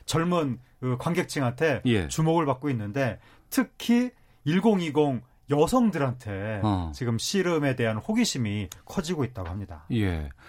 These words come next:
Speaker 2: 씨름 케이비에스에서 중계를 참 오랫동안 해왔어요.
Speaker 1: 네.
Speaker 2: 추석이라든가 설날 장사 씨름 대회 많이
Speaker 1: 네.
Speaker 2: 했었고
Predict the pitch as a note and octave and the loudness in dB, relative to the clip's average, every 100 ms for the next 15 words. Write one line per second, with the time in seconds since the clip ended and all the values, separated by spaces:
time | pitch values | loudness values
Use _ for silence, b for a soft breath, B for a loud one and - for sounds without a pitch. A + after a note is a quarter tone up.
0 | B B B B B - - A#3+ B3 B3 | B B B B B -10 0 4 6 6
1 | A#3+ A3 G3+ F#3 E3+ C#3 A2+ - - - | 6 4 4 0 2 2 2 -2 -14 -20
2 | _ - - - A#3 B3 - E3+ D3 B2+ | _ -20 -8 0 4 4 2 -2 -2 2
3 | B2 B2+ B2 D3+ C3 G#2 D3+ D3+ C#3+ C3 | 2 2 0 0 2 4 2 2 0 2
4 | A#2+ C#3 F2 D2+ A2+ F2 E2 D#3 C#3+ A#2+ | 2 2 2 0 -2 -2 0 2 2 2
5 | E3+ D3 B2 A2+ G#2+ G#2 F#2+ - E3+ D#3 | 0 0 0 -2 0 2 2 0 0 2
6 | C#3+ A#2 G2+ G2 - A2+ G#2 F#2+ F#2+ F2+ | 2 0 -2 -4 -4 -2 0 0 0 2
7 | C#3+ A2+ G2 F#2+ - - G#2 F#2 | 4 2 0 -4 -6 -4 -2 -2